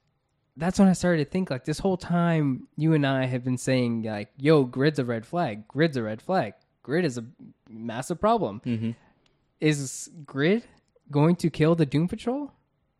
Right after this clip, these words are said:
Speaker 2: Could be.
Speaker 1: Like
Speaker 2: I was talking with Matt, my roommate, friend of the
Speaker 1: Mm-hmm.
Speaker 2: show, friend of the podcast, um, all last week about, um, th-, he brought up the fact that, you know, Cyborg, his arm healing, it's, and he still couldn't, um, get over the fact that,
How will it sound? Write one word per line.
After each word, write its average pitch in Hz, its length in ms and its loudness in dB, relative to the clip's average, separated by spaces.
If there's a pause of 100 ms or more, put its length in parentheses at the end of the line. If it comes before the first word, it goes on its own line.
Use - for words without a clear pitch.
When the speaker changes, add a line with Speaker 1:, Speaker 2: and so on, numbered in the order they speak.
(240)
Speaker 2:
Could 165 200 2
be. 226 260 2 (120)
Speaker 1:
Like 139 260 -2
Speaker 2:
I 156 60 6
was 208 160 4
talking 196 280 2
with 165 140 0
Matt, 160 300 0 (380)
my 131 80 0
roommate, 123 480 2
friend 147 220 2
of 143 60 4
the 147 60 4
Speaker 1:
Mm-hmm. 170 60 2
Speaker 2:
show, 139 160 0
friend 113 180 -4
of 104 60 0
the 101 60 -8
podcast, 113 520 -4 (640)
um, 117 520 2 (240)
all 143 180 4
last 156 260 0
week 180 280 -2
about, 117 420 0
um, 110 480 -2 (520)
th-, 135 260 -4
he 160 140 -2
brought 165 360 0
up 165 80 0
the 143 80 0
fact 143 280 -2
that, 127 220 0
you 127 60 0
know, 117 220 2
Cyborg, 113 420 0
his 113 200 0
arm 107 200 0
healing, 101 360 -10
it's, 98 160 -14
and 113 160 -6
he 113 80 -2
still 131 300 -2
couldn't, 117 500 -4 (500)
um, 104 500 -2 (120)
get 113 180 2
over 110 180 4
the 107 100 0
fact 107 340 -4
that, 101 380 -6